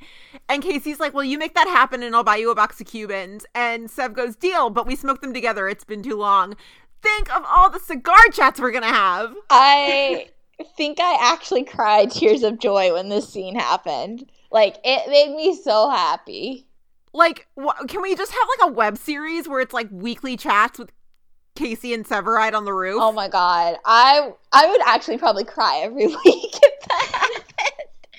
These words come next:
Speaker 1: I'd watch
Speaker 2: Like,
Speaker 1: the
Speaker 2: I'm
Speaker 1: shit out of that.
Speaker 2: Right. Like, I'm actually not kidding. I actually think I probably cried tears of joy. Like,
Speaker 1: <laughs>
Speaker 2: it made me so, I love it so much.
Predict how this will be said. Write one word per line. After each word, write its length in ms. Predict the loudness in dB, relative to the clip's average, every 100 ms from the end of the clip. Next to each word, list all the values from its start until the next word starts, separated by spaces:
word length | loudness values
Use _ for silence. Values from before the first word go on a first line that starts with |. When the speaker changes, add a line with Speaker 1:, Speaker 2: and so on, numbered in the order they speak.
| -12 -6 0
Speaker 1:
I'd 100 | 0
watch 120 | 4
Speaker 2:
Like, 120 | 4 4
Speaker 1:
the 60 |
Speaker 2:
I'm 60 | 2
Speaker 1:
shit 160 | -2 -6
out 140 | -6
of 80 | -6
that. 280 | -6 -6 -8 -18 -10
Speaker 2:
Right. 360 | 0 2 2 0
Like, 140 | -4 -6
I'm 200 | -4 0
actually 320 | 0 -2 -6
not 120 | -6
kidding. 240 | -8 -10 -2
I 200 | 0 0
actually 220 | -2 -6
think 180 | -4 -4
I 80 | -2
probably 300 | -2 -4 -6
cried 360 | -4 -4 -4
tears 240 | -10 -12 -12
of 80 | -16
joy. 420 | -14 -12 -12 -14 _ _
Like, 600 | -6 -4 -4 -4 -2 -2
Speaker 1:
<laughs> 100 | 0
Speaker 2:
it 160 | -2 0
made 320 | 4 6 6
me 180 | 2 -8
so, 300 | -6 -4 -2 0
I 160 | 0
love 400 | 0 0 0 0
it 220 | -4 -6
so 260 | -6 -4 -4
much. 680 | -4 -6 -6 -10 -14 -16